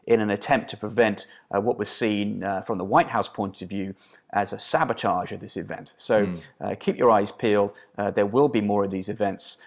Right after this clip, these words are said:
Speaker 1: uh, and, uh, certainly the White House is going to be doing everything it can, uh, to control, uh, the attendance and the visuals coming out of it.
Speaker 2: Yeah, speaking of the visuals there,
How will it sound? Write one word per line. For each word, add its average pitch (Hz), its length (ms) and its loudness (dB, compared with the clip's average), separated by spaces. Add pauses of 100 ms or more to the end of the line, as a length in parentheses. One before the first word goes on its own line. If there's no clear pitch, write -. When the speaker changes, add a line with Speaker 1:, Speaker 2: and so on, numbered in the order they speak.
(140)
Speaker 1:
uh, 98 360 2
and, 98 440 -2
uh, 98 220 -4
certainly 101 280 -2
the 104 80 0
White 107 260 2
House 107 220 -2
is 98 60 -8
going 101 160 -2
to 95 40 -6
be 101 140 -8
doing 98 240 -2
everything 110 340 -2
it - 160 -12
can, 98 300 -4 (280)
uh, 92 120 -8
to - 100 -18
control, 98 720 2 (160)
uh, 98 100 -4
the 101 100 -4
attendance 95 520 -4
and 98 160 -6
the 92 60 -10
visuals 98 460 -6
coming 95 300 -6
out 95 160 -8
of 98 160 -6
it. - 200 -12 (1040)
Speaker 2:
Yeah, 127 220 -4
speaking 180 400 -6
of 127 140 -4
the 127 360 -2
visuals 117 640 -2
there, 104 360 -2